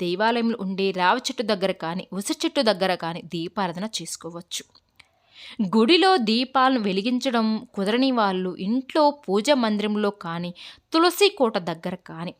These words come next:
దీపారాధన చేసుకోవచ్చు. ఈ కోటి సోమవారం నాడు శివాలయంలో ఉండే విభూతిని పెట్టుకుంటే ఆ పరమేశ్వరుని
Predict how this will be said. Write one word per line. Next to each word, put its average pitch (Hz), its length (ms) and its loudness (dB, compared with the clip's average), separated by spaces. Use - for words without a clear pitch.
దీపారాధన 247 720 2
చేసుకోవచ్చు. 170 680 -6
ఈ 370 340 4
కోటి 311 320 4
సోమవారం 254 760 2
నాడు 190 280 0
శివాలయంలో 247 800 2
ఉండే 202 440 0
విభూతిని 269 640 2
పెట్టుకుంటే 226 800 -4
ఆ 185 120 -2
పరమేశ్వరుని 208 840 -2